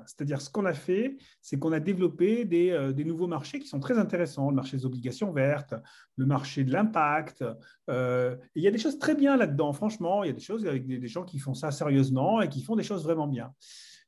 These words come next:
Euh, mais finalement, tout ça n'est que, euh, à la marge du cœur du système.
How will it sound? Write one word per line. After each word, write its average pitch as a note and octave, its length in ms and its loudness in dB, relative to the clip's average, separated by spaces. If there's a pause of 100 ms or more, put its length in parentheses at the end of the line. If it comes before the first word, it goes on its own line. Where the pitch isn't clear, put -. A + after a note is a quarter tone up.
(100)
Euh, D3 260 4 (160)
mais A3 540 4
finalement, B3 640 4
tout A3 100 0
ça A#3 240 -6 (520)
n'est G#3+ 280 -2
que, C4 480 -4 (240)
euh, D3+ 300 -4 (1000)
à A3 100 4
la G#3+ 120 6
marge G3 640 2 (640)
du D3 520 -4
cœur B3 300 2
du F3 80 -4
système. A#2 600 -10